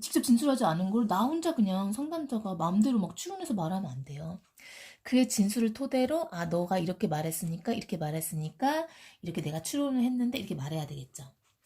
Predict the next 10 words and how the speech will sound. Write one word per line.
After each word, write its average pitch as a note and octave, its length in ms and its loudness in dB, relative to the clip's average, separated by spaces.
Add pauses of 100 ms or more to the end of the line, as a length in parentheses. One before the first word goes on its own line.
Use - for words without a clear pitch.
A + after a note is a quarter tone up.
(460)
그러니까 - 200 -4
이거는요, G#3 580 2 (220)
이제 G3+ 140 -8
새로운 F4 800 0
참조 F#4 400 -6
체계, B3+ 460 -8 (3500)
참조 E4+ 360 0
체계를 E4+ 460 0
제공하는 D#3+ 580 -2
거예요. C#3 540 -14